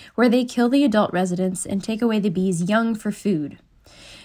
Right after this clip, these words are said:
The researchers documented how Vietnamese honeybees collected feces and dotted them around the entrances to their hives. In an experiment, the researchers found the bees preferred to gather extra smelly dung from pigs and chickens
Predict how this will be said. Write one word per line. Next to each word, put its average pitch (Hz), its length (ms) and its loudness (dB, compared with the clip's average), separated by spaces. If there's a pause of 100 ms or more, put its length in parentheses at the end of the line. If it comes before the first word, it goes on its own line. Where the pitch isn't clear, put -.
(140)
The 247 120 2
researchers 247 500 2
documented 202 760 2
how 190 200 2
Vietnamese 190 720 -2
honeybees 196 640 0
collected 190 500 -4
feces 233 640 0
and 196 160 2
dotted 240 320 0
them 339 160 2
around 254 300 4
the 233 160 0
entrances 190 540 -2
to - 100 -6
their 165 160 -2
hives. 165 720 -2 (480)
In 214 80 4
an 202 100 4
experiment, 220 800 0
the 226 120 0
researchers 277 540 2
found 190 420 2
the 185 80 0
bees 254 380 2
preferred 269 760 -2
to 302 100 2
gather 202 500 2
extra 311 380 -4
smelly 254 400 0
dung 214 400 4
from 180 320 0
pigs 247 300 2
and 233 120 2
chickens 254 540 0